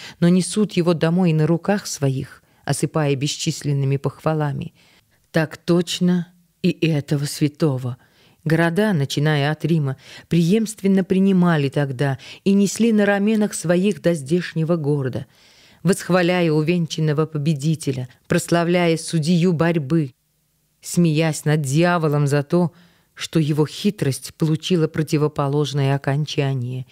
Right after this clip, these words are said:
и что он думал делать против мученика, то становилось в пользу ему. Тогда мученик доставил пользу и утверждение всем тем городам, а с того времени до настоящего дня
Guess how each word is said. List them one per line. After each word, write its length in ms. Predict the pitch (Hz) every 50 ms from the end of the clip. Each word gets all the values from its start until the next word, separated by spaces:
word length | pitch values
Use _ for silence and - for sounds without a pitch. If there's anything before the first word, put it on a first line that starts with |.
| _ _
и 100 | - 151
что 440 | 143 - - - - - 170 170 165
он 240 | - 151 147 151 143
думал 400 | 143 151 160 156 147 143 143 143
делать 480 | 131 139 147 151 135 131 139 139 - -
против 580 | _ - 165 185 214 208 214 - 139 127 123
мученика, 720 | 131 131 131 123 - - 123 120 120 120 - - - - - _ _ _ _ _ -
то 200 | 190 208 233 220
становилось 800 | - - - 165 151 151 147 139 143 165 175 165 156 147 - -
в 140 | - - -
пользу 420 | - 139 139 131 123 123 127 131
ему. 420 | 123 120 127 123 120 123 135 123 - _ _ _ _ _ _ _ _ _ _ _ _ _ _
Тогда 480 | - 151 143 131 147 135 175 202 233 220
мученик 560 | 208 226 233 - - 196 190 196 196 180 170
доставил 640 | 160 175 160 - - - 180 185 185 175 175 175 170
пользу 480 | 175 - 180 190 202 190 156 156 175
и 140 | 175 170 160
утверждение 920 | 156 160 160 - - 160 165 160 131 120 131 170 185 190 180 165 170 175
всем 400 | 170 - - - 165 165 175 170
тем 300 | 160 - 151 151 160 151
городам, 600 | 135 147 139 143 147 147 127 135 127 120 117 120 - _ _
а 100 | - 156
с 80 | 156 -
того 260 | - 170 156 170 165
времени 520 | 156 160 196 208 196 190 175 165 160 156
до 140 | 143 139 147
настоящего 800 | 143 143 - - 147 143 151 160 170 160 - - - 143 143 143
дня 340 | 135 123 156 175 196 202 -